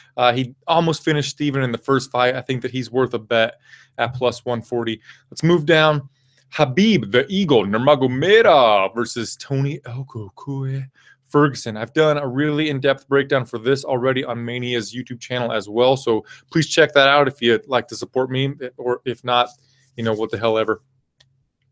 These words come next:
So basically, Khabib is as close to a one-trick pony as we're ever gonna see in modern M M A or in modern U F C. Him and Damian Maia are right there neck and neck with, they are really just grappling guys who have made their striking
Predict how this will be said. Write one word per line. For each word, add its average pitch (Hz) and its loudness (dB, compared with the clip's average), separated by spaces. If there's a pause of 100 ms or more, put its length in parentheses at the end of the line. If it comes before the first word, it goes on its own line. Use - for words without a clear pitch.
(140)
So 180 0
basically, 190 4 (300)
Khabib 185 2
is 165 0 (560)
as 151 -4
close 208 4
to 180 4
a 151 6
one-trick 147 2
pony 143 0
as 113 -2
we're 127 2
ever 123 0
gonna 127 -2
see 131 -4
in 120 -2
modern 120 0
M 123 -6
M 117 -4
A 123 0
or 127 -4
in 117 -8 (220)
modern 123 0
U 123 2
F 117 2
C. 135 -4 (260)
Him 175 2
and 156 2
Damian 139 2
Maia 123 4
are 123 4
right 123 2
there 123 4
neck 120 0
and 113 -6
neck 120 0
with, 120 0 (360)
they 170 8
are 170 8
really 180 4
just 170 2
grappling 185 4
guys 185 2
who 160 -2
have 143 2
made 143 -2
their 151 4
striking 135 -2